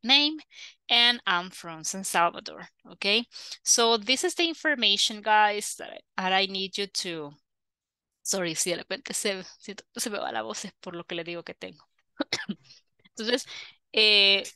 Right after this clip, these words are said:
vamos a usar esta parte de acá como ejemplo y se lo voy a compartir aquí en el chat,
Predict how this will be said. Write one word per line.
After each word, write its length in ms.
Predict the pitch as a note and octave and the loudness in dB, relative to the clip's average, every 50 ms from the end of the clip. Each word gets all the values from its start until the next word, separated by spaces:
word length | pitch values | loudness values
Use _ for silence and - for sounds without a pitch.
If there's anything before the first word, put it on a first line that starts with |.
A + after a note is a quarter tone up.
| _ - | _ -2
vamos 380 | A3 G#3+ A3 A3+ A#3+ B3+ - | 0 2 2 2 0 -4 -4
a 40 | D4 | -4
usar 340 | C#4 A#3+ - A#3 G#3 - - | -2 0 0 0 0 0 -2
esta 400 | - - - - G#3+ - - A3+ | -6 -8 -4 -4 -2 0 0 0
parte 340 | - - G3+ G3+ G#3 - A3+ | 2 2 0 0 0 2 2
de 120 | G#3+ G#3+ | 2 2
acá 200 | G#3 - - D4 F#4+ A4 _ _ _ _ _ _ _ _ _ _ _ _ _ _ _ _ _ _ _ _ - | 2 2 2 0 0 0 _ _ _ _ _ _ _ _ _ _ _ _ _ _ _ _ _ _ _ _ -6
como 240 | - G3+ G#3+ A#3+ B3 | -6 -4 -2 -2 0
ejemplo 500 | C4 C#4 A#3 F#3 F3 E3+ - A3 B3 A#3+ | 2 2 2 0 0 -4 -6 -6 -6 -4
y 80 | - G3+ | -6 -6
se 140 | - - G3+ | -4 -2 -2
lo 100 | G3 F3+ | -2 -2
voy 140 | F#3 F3 F3 | -2 0 0
a 60 | F3+ | 0
compartir 600 | - - F#3+ - - F3+ F#3 _ - F3 F#3 G3 - | -2 -6 -6 -4 -4 -4 -4 _ -10 -8 -8 -6 -4
aquí 320 | A3+ F#3 - - - E3+ D#3 | -6 -6 -6 -6 -8 -8 -8
en 100 | D3+ D#3 | -8 -8
el 120 | D#3 E3+ | -8 -4
chat, 280 | - - C4+ A#3+ F#3+ | 0 2 2 2 2